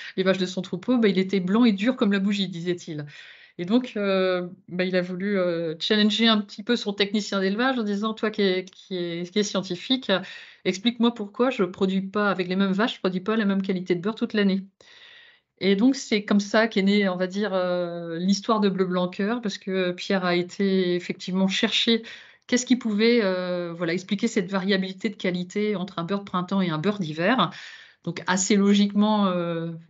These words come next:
l'alimentation est, est arrivée, euh, dans les, dans les réflexions. Et, euh, finalement, une vache qui est à l'herbe,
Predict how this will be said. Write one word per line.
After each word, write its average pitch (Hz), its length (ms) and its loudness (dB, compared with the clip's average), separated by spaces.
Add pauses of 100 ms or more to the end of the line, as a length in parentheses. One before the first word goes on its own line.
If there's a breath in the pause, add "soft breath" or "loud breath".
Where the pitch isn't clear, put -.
(240)
l'alimentation 190 1080 2
est, 165 600 -4
est 170 120 -2
arrivée, 175 500 2
euh, 170 220 2
dans 165 160 2
les, 151 440 0 (440 loud breath)
dans 180 120 6
les 185 100 6
réflexions. 196 680 -2 (680)
Et, 196 260 -2
euh, 196 120 -2
finalement, 180 380 0
une 196 120 2
vache 226 180 -2
qui - 100 -6
est 180 40 0
à 170 40 0
l'herbe, 175 480 -4